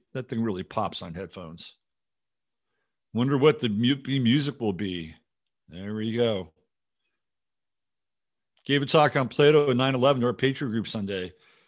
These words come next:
Had some fun Merc retro tech issues, but went okay. I had a great conversation with Hattie McCoskey on Sunday, who just finished his book, Plato's Cave,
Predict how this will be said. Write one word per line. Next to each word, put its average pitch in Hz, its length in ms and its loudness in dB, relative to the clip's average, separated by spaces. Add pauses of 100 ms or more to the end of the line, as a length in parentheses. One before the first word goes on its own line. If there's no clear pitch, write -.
(220)
Had 120 180 -4
some 117 240 -2
fun 127 260 2
Merc 123 260 -2
retro 123 340 2
tech 131 320 -2
issues, 98 320 -6
but 110 180 -8
went 117 160 -4
okay. 110 480 -2 (400)
I 139 60 6
had 185 100 6
a 160 40 -2
great 127 440 2
conversation 156 720 2
with 113 120 -4
Hattie 143 260 4
McCoskey 127 720 2
on 98 80 -6
Sunday, 110 600 -2 (580)
who 123 160 -6
just 135 320 -2
finished 143 420 -2
his 120 220 -4
book, 127 340 2
Plato's 131 400 2
Cave, 117 540 -2